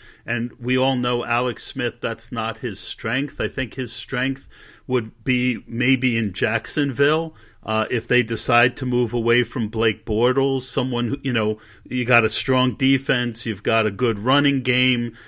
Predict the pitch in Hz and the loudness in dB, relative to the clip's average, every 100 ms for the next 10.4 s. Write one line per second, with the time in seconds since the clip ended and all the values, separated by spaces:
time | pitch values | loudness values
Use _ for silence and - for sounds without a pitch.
0 | - - 117 113 110 107 107 - 123 117 | -20 -10 -2 0 0 -2 -6 -6 0 0
1 | 101 127 117 - 131 110 107 127 170 262 | 2 0 0 0 -2 -2 -4 4 6 6
2 | 208 110 156 135 123 135 127 120 - 135 | 4 2 2 4 4 4 2 -2 0 0
3 | 127 127 - 107 - 139 135 127 - - | 2 -2 -2 -6 0 0 2 -2 -4 -4
4 | 117 123 143 147 147 110 127 143 131 131 | 0 0 0 -2 -4 -2 0 0 2 2
5 | 127 127 - 131 131 135 139 135 - - | 0 -4 -2 -2 0 0 -2 -4 -10 -18
6 | - - 127 110 101 110 135 - - 127 | -20 -4 0 0 0 2 2 0 -2 -2
7 | - 127 101 117 120 - 165 139 143 143 | 0 -4 -2 0 0 0 -4 -2 0 2
8 | 147 139 - 120 107 95 131 131 - 113 | 2 0 -2 0 0 2 0 0 -2 0
9 | 107 107 101 110 104 107 123 127 - 113 | 0 -2 -4 -6 -2 0 0 -2 -4 -4
10 | 98 95 - | -4 -4 -8